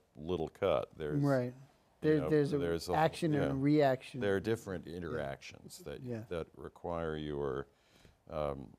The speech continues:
Speaker 1: you know, patience and, uh, diplomacy.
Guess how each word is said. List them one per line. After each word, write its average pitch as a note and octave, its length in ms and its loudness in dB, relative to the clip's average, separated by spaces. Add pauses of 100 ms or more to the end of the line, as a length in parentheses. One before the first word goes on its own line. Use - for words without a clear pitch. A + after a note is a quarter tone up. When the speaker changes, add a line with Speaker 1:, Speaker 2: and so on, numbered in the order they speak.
Speaker 1:
you F2 120 -6
know, D2 100 -6
patience D#2 600 -8
and, C2 360 -12
uh, C2 120 -12 (840)
diplomacy. C#2+ 960 -6